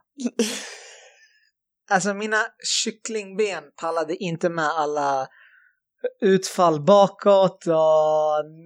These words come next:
Speaker 2: ja, det var massa namn på, eh, någon slags frivändningar och
Speaker 1: Ja.
Speaker 2: hur som helst. <clears throat> Och jag tror att det var tjugo minuter,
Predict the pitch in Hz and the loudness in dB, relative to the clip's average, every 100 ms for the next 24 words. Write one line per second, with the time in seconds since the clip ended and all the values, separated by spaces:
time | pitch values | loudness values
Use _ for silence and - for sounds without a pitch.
0 | 170 170 156 165 175 175 165 - 196 165 | -2 0 0 0 -2 -2 -2 0 2 2
1 | 165 156 147 135 139 139 135 131 127 123 | 2 0 -2 -8 -8 -6 -8 -10 -12 -12
2 | 120 123 127 131 151 156 160 156 151 139 | -12 -12 -14 -18 _ _ -18 -12 -10 -10
3 | - 151 147 143 135 131 127 127 123 120 | -10 -10 -8 -8 -10 -16 -20 -20 -16 -12
4 | 117 113 113 - _ - - 190 165 175 | -12 -14 -18 -20 _ -10 -4 -4 -4 -8
5 | 147 _ _ _ _ 170 170 - _ - | -12 _ _ _ _ -2 0 -2 _ -2
6 | 175 226 233 190 - 139 - 139 143 170 | 2 2 4 2 2 -4 -6 -6 -2 0
7 | 208 104 | 0 -4